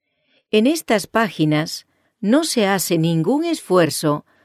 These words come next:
para producir un embellecimiento artificial. La sencilla historia, tal como la relata alguien que es conmovido por un profundo sentimiento de las proporciones infinitas del tema,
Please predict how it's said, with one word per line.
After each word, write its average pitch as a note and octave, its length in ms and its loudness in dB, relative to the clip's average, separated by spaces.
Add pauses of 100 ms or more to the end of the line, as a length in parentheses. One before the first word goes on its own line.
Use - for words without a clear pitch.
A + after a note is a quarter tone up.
(120)
para F#3+ 220 0
producir F3 580 2
un A#3 120 2
embellecimiento F3+ 1080 0
artificial. D#3+ 880 -4 (960)
La D#3+ 80 -4
sencilla A3+ 460 0
historia, G#3 680 0 (400)
tal F#3 200 0
como G#3+ 220 2
la F#3+ 140 2
relata E3+ 600 2 (100)
alguien F3 480 2
que E3 200 0
es F#3+ 140 -4
conmovido A3 880 2
por D3+ 160 2
un F#3+ 140 2
profundo F3+ 520 -2
sentimiento D#3+ 1040 -2 (560)
de F3 140 2
las D#3 180 0
proporciones G#3+ 960 2
infinitas F3 640 -2
del C#3 220 -2
tema, D#3 460 0